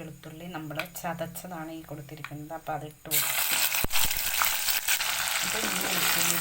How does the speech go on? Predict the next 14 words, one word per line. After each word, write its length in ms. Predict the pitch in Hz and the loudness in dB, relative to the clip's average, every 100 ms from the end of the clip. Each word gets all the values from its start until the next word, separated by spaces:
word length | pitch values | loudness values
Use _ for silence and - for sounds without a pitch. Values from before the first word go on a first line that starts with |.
| - | 4
ചേർത്തിട്ടുണ്ട്. 600 | 165 - - 151 151 170 - - | 2 2 4 4 4 4 4 2
നമുക്ക് 260 | 165 - - | 2 2 2
നന്നായിട്ട് 500 | 151 156 170 156 - - - - - - - | 2 4 2 2 0 0 0 0 0 0 0
ഇളക്കി 300 | 160 - - | 0 0 -2
കൊടുക്കാം. 340 | 156 143 - - - 190 | 0 0 0 -2 -2 -2
ഇളക്കി 240 | 185 185 175 | -2 -2 -2
കൊടുത്തതിന് 320 | 151 143 147 147 | -2 0 0 0
ശേഷം 260 | 139 - - - | -2 -2 -2 -4
ഒരു 100 | 175 | -2
രണ്ട് 180 | 165 156 - | -2 -2 -4
സെക്കൻഡ് 300 | - 143 151 | -4 -4 -4
കഴിയുമ്പോൾ 380 | 143 135 135 175 - 190 | -2 -2 -2 -4 -6 -6
ഒരു 80 | 190 | -6
രണ്ട് 180 | 190 | -6